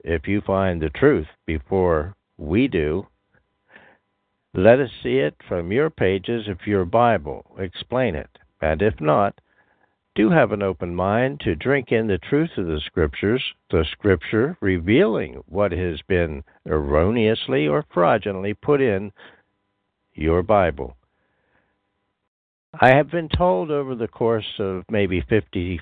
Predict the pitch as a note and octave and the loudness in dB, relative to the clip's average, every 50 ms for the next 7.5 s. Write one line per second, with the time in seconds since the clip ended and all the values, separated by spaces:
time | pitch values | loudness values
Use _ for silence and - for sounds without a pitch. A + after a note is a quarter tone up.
0 | - - F#2+ F2 F2+ G2+ G#2+ G#2 G#2 G2+ G#2 G2+ G2+ G#2 F2+ F#2+ F#2 D#2+ D#2 E2 | -6 -6 -4 -2 0 2 4 4 4 4 2 0 -2 -4 -4 -6 -6 -6 -2 0
1 | G2+ G2 G2 F2 E2 F#2+ G2 G2+ F#2+ - - - - - _ _ _ _ _ _ | 0 0 0 -2 -4 -2 -2 -2 -2 -4 -6 -8 -8 -10 _ _ _ _ _ _
2 | _ - B2 A#2 B2 C#3+ D3 D#3 D#3 D#3 - - - C3 B2+ B2 C3 C3+ B2+ A#2+ | _ 2 2 2 4 4 4 4 4 2 0 -4 -6 -6 -6 -2 0 0 0 2
3 | G2+ F#2 F2+ F2 F2 F2+ F2+ F2 - - - C#3 C3 - _ _ _ - C#3 C3+ | 0 -2 -2 -4 -4 -4 -6 -6 -8 -4 -2 -2 -2 -2 _ _ _ 4 4 6
4 | B2 A2 F#2+ F2 E2+ E2 D#2 D#2 D#2+ - - C3 - - D3+ - - A#2 G#2+ - | 6 4 2 -2 -4 -6 -8 -10 -8 -4 -4 -2 -2 -2 -4 -4 -4 -8 -8 -8
5 | A#2 - - - - D3 C#3 B2 A2 G2 E2 D#2+ D#2 D2 C#2+ C#2+ C#2 C2 - - | -8 -6 -6 -4 0 0 2 2 0 0 -2 -4 -4 -6 -8 -8 -8 -10 -10 -12
6 | - - - _ _ _ _ _ _ _ _ _ _ _ _ _ _ _ _ _ | -12 -14 -18 _ _ _ _ _ _ _ _ _ _ _ _ _ _ _ _ _
7 | - C#2+ D2 E2 G2 A#2 C#3 C#3 C3 - | -4 0 2 4 4 4 4 2 0 -4